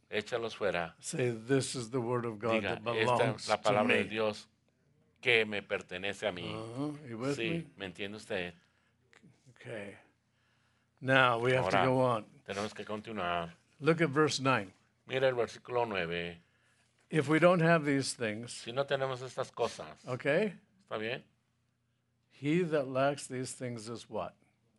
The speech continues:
Speaker 1: Aquel que no tiene estas cosas es
Speaker 2: What?
Speaker 1: que
Speaker 2: Okay, Karen, do you lack any of those
Speaker 1: ce-,
Speaker 2: things?
Speaker 1: ciego. ¿Tien-, no tienes estas cosas?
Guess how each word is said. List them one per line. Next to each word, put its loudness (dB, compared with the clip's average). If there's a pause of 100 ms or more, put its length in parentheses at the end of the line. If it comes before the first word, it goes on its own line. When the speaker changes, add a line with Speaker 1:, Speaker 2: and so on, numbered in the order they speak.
(120)
Speaker 1:
Aquel 0
que -2
no 0
tiene -2
estas -6
cosas 2
es 2
Speaker 2:
What? -10
Speaker 1:
que 0 (720)
Speaker 2:
Okay, 2
Karen, 4
do 0
you 6
lack 4
any 2
of 4
those 8
Speaker 1:
ce-, -4
Speaker 2:
things? 0
Speaker 1:
ciego. 2 (920)
¿Tien-, -2
no 0
tienes -2
estas -4
cosas? -6